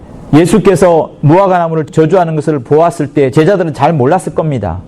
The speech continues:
그들은 성경에 능통한 자들이 아니었기 때문에. 그러나 이야기를 듣겠죠. 예수께서 저주하셨는 무화과 나무가 그 다음날 발라 비틀었더라. "어,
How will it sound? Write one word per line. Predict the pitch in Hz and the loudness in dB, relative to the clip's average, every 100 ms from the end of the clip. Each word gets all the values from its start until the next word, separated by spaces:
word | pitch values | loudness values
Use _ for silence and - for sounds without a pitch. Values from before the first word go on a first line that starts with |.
| - - | -6 0
그들은 | 165 180 | 2 2
성경에 | 165 185 180 180 151 | 2 0 0 0 -2
능통한 | 160 175 180 147 | -4 -2 -4 -2
자들이 | 139 123 127 | -4 -2 -4
아니었기 | 95 143 - - | -2 -4 -6 -10
때문에. | - 82 78 71 - - - - | -6 -4 -4 -6 -12 -18 -14 -2
그러나 | 185 202 196 | 2 2 2
이야기를 | 156 147 190 175 165 139 | 0 0 0 0 -4 -4
듣겠죠. | 131 - 175 - 139 123 151 - - - - - - - - - | -4 -2 -2 0 -2 0 -4 -10 -20 -20 -20 -20 -20 -20 -6 0
예수께서 | 160 160 165 151 143 | 2 2 0 2 2
저주하셨는 | 147 139 165 151 160 139 135 | 2 2 2 0 -2 -4 -2
무화과 | 120 147 139 | 0 0 0
나무가 | 117 117 117 135 143 | -4 -4 -4 -4 -4
그 | - | 0
다음날 | 160 156 139 131 | 2 2 0 -2
발라 | 120 131 131 | -2 -2 -2
비틀었더라. | 135 135 175 131 - 101 82 - - - - | -6 -2 -2 -2 -4 -6 -6 -10 -20 -20 -6
"어, | - | -4